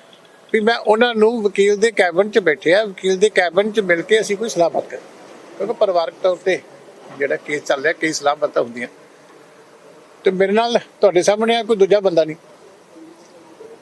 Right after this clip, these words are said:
ਤੇ ਮੈਂ ਕਿਹਾ ਵੀ ਮੈਂ ਤਾਂ ਵਕੀਲ ਦੇ, ਅਹ, ਜਿਹੜੇ ਆ ਚੈਂਬਰ 'ਚ ਜਾਣਾ, ਅਸੀਂ ਆਪਣੇ ਵਕੀਲ ਨਾਲ ਬੈਠ ਕੇ ਉਹਨਾਂ ਦੀ ਹਾਜ਼ਰੀ 'ਚ ਤੇ ਅਸੀਂ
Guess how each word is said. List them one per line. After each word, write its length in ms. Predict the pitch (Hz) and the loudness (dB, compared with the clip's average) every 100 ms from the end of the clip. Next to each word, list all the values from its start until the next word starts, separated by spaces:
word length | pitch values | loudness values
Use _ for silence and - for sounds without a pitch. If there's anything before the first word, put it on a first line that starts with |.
| - - - - | -20 -20 -20 -10
ਤੇ 60 | |
ਮੈਂ 140 | 180 190 | -4 0
ਕਿਹਾ 140 | 233 | 0
ਵੀ 200 | 226 269 - - 208 | 2 0 0 -12 -2
ਮੈਂ 180 | 185 | 0
ਤਾਂ 120 | 202 247 | 2 -2
ਵਕੀਲ 320 | 214 214 220 | 0 2 2
ਦੇ, 200 | 240 247 | 2 -2
ਅਹ, 680 | - - - 170 170 170 170 - 160 | -6 -20 -4 0 0 -2 -4 -8 -2
ਜਿਹੜੇ 220 | 185 180 | 0 2
ਆ 180 | 160 185 - - - | 0 -4 -10 -18 0
ਚੈਂਬਰ 260 | 160 151 170 | 0 0 -4
'ਚ 100 | 190 | 0
ਜਾਣਾ, 420 | 160 135 175 208 | 0 0 -2 -2
ਅਸੀਂ 140 | 185 | -2
ਆਪਣੇ 240 | 196 202 214 | -2 0 -2
ਵਕੀਲ 340 | 190 196 196 | 0 -4 0
ਨਾਲ 140 | 208 | -2
ਬੈਠ 240 | 196 180 165 - | 0 0 0 -2
ਕੇ 160 | 185 | -2
ਉਹਨਾਂ 240 | 190 196 190 | 0 -6 -4
ਦੀ 100 | 190 | 0
ਹਾਜ਼ਰੀ 320 | 151 139 165 | 0 0 -4
'ਚ 240 | 165 127 - - - - - - - - - - | -4 -6 -6 -16 -20 -20 -20 -20 -20 -20 -20 -2
ਤੇ 120 | 208 - 175 | -2 -2 -4
ਅਸੀਂ 220 | 160 247 | -2 -2